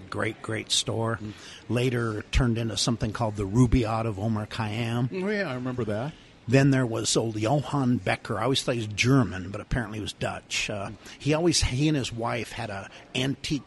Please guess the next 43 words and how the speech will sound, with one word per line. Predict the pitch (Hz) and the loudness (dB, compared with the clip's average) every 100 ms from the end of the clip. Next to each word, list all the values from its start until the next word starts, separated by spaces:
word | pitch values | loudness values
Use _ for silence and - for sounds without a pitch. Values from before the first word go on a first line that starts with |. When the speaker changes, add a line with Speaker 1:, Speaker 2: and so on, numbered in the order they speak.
| - | -4
Speaker 1:
bookstore | 113 - - 139 120 | -2 0 0 0 -2
that | 104 | -2
was | 104 | -4
always | 127 156 160 - | -2 0 0 -2
kind | - 147 | -2 0
of | 143 | 0
around | 113 110 120 123 107 | 0 0 0 0 4
Sears | - - 131 120 104 95 | 4 4 2 0 -2 -4
and | 104 | -4
Eighth | 110 120 - | -4 -6 -4
or | 113 | -4
Ninth | 107 110 104 | -2 -2 -2
South, | - 123 110 104 - | -2 -2 -2 -4 -8
and | 98 101 - - | -12 -12 -14 -4
one | 127 127 | 0 2
old | 127 127 - | 2 -2 -2
condemned | 147 120 123 117 110 | -2 0 0 0 -2
building | 113 117 113 113 | -2 -4 -4 -4
after | 110 110 - | -4 -6 -6
another. | 107 110 110 101 98 - - - | -4 -2 -4 -4 -8 -10 -14 -10
He | 127 113 | -10 -4
always | 123 131 - | -4 -2 -4
had | 135 117 101 - - - | -4 -6 -10 -16 -16 -4
little, | 113 120 104 - 120 | 0 2 0 -4 4
you | 120 | 4
know, | 110 101 | 4 -4
beaded | 110 135 135 - | -4 -2 -2 -4
curtains | - - 143 - 110 - | -4 0 0 -2 -4 -2
that | - | 0
separated | - 117 - 120 110 104 | 0 0 0 -2 -2 -4
the | 98 | -4
living | 101 131 123 110 | 0 0 2 -2
quarters | - 113 104 101 - | -2 -4 -4 -4 -6
from | - 107 98 | -6 -8 -8
the | 95 | -6
shop. | - 135 107 - - - | -2 0 0 -2 -6 -4
Speaker 2:
Oh, | 113 | -2
yeah. | 110 98 - | -2 -4 -6
Speaker 1:
And | 123 | -4
he | 113 | -2
was | 98 | -2
very, | 98 127 131 | 0 2 4
very | 127 123 120 | 2 0 -2